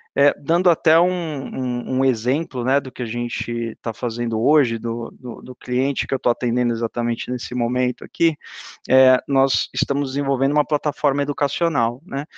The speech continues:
Então, imagina se eu não tenho todos os tipos de pessoas desenvolvendo essa plataforma pra, é, as pessoas conseguirem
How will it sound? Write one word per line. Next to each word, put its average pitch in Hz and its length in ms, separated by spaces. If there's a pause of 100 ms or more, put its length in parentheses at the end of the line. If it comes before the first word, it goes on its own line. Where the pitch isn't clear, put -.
(120)
Então, 156 140
imagina 165 440
se - 140
eu 175 80
não 165 180
tenho 147 400
todos 175 240
os 175 120
tipos 151 280
de 151 80
pessoas 151 720
desenvolvendo 151 960
essa 170 180
plataforma 147 880 (400)
pra, 143 460 (220)
é, 131 340
as 127 160
pessoas 131 340
conseguirem 135 880